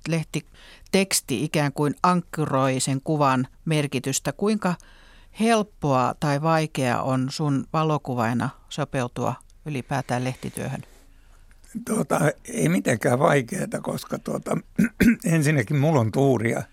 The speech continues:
Speaker 2: että mä elin aikana, jolloinka pidettiin luonnollisena, että toimituksessa on työpareja, jotka pärjää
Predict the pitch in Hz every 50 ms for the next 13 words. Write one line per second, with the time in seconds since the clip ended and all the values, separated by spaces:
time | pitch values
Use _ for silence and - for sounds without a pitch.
0 | - - - - - - - - - - - - - - - 131 131 151 160 156
1 | 151 143 123 117 - - - - 160 - - 139 113 214 110 220 139 135 120 127
2 | 131 131 123 120 - - 226 101 92 - - - - - - - - - - -
3 | - 156 147 156 151 - - 151 139 131 143 165 185 151 131 127 127 120 113 -
4 | 143 139 131 127 - - 135 - - 156 151 139 143 - - 139 135 - - 143
5 | - - 147 143 131 117 - - 214 127 110 - - 123 123 123 131 151 - -
6 | - - 202 - - 139 127 120 117 123 143 -